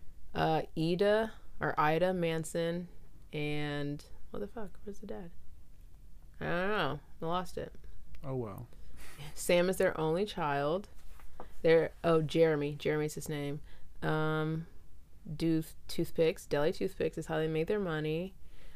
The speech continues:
Speaker 1: They're apt to express their wealth in lavish ways. Bowling alley, bowling alley, movie theater, an entire medical staff. Oh, at one
Speaker 2: That'd
Speaker 1: point,
Speaker 2: be fun.
Speaker 1: apparently.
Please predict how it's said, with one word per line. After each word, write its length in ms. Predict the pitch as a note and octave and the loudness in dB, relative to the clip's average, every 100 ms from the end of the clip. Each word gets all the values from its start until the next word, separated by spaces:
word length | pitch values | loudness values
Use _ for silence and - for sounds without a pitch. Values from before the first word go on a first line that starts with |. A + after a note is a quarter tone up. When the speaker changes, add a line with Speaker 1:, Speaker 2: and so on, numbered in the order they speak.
| - - - | -4 -2 4
Speaker 1:
They're 400 | D#3 D#3 D#3 - | 4 6 4 2
apt 220 | E3+ E3 - | 0 0 -4
to 60 | |
express 400 | D#3 - F3+ F3 E3 | -6 -2 -2 -2 0
their 100 | D#3 | 0
wealth 220 | D3+ D3+ | 0 -2
in 140 | D3 C#3+ | -4 -4
lavish 360 | D3+ D#3 - | -4 -4 -2
ways. 580 | D3+ D3 C#3+ D3 D#3 - D3+ | 0 2 2 2 -2 -6 -6
Bowling 340 | C#3+ D3 D3+ D3+ | -2 -2 -2 -2
alley, 380 | D3 D3+ D#3 - - - - | -2 -4 -4 -6 -8 -6 4
bowling 260 | F3+ F#3+ F#3+ | 8 8 8
alley, 220 | F#3 F#3 | 4 4
movie 280 | F3 E3+ E3+ | 2 2 0
theater, 580 | - E3 E3 D#3+ E3 - - | 0 2 4 4 2 -4 -2
an 80 | E3 | 2
entire 400 | D#3+ - D#3+ E3 | 2 4 4 4
medical 480 | D#3+ D3+ D3 D#3 E3+ | 4 2 2 0 -4
staff. 680 | - E3+ E3 E3 F#3+ - - - - - - - - - C3+ | -4 -2 2 2 0 -4 -8 -8 -6 -8 -8 -12 -16 -10 -4
Oh, 400 | F3 G3+ - C#3+ - | -2 -2 -4 -8 -6
at 140 | D#3 C#3+ | -2 0
one 160 | D3+ | 0
Speaker 2:
That'd 160 | A#2+ D#3 | 0 2
Speaker 1:
point, 120 | D3 | 0
Speaker 2:
be 40 | - | 0
fun. 80 | - | -2
Speaker 1:
apparently. 380 | D#3 C#3 D3 | -2 -2 -4